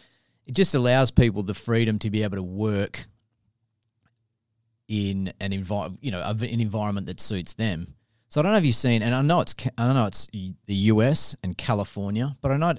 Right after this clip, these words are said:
I don't know if you've seen this, this A B five legislation or bill that's been passed in the U S,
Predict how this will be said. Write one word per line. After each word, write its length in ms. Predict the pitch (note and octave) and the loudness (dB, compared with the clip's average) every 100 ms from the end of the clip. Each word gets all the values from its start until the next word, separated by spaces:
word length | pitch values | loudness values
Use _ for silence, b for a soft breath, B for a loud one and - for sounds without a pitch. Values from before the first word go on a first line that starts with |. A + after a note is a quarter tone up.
| - | -2
I 80 | |
don't 140 | C#3 D3 | -2 0
know 80 | C3 | 0
if 100 | B2 | 0
you've 100 | A2 | -2
seen 320 | B2 A2+ G#2+ | 0 0 0
this, 300 | G#2 - - | -2 -4 -4
this 360 | G2+ F#2+ - - _ - | -6 -4 -2 -4 _ -4
A 140 | A2+ A2 | -2 0
B 180 | G#2 | 0
five 680 | F#2+ - F#2+ G2+ A2 G#2 - _ _ _ _ _ _ | -4 -4 -4 -2 -2 -6 -10 _ _ _ _ _ _
legislation 760 | G2+ G#2+ G#2+ - G#2 A#2+ D#3+ G3+ - | -4 -2 -2 0 0 0 -2 -4 -6
or 80 | |
bill 240 | F2 G#2+ A#2 | 0 2 2
that's 160 | G2+ | -2
been 200 | - G2+ | -4 -4
passed 400 | F#2 G#2+ G#2+ - | 0 0 0 -2
in 60 | G#2 | -4
the 80 | G2 | -2
U 140 | G2 | -2
S, 240 | B2 F#3+ | -2 -4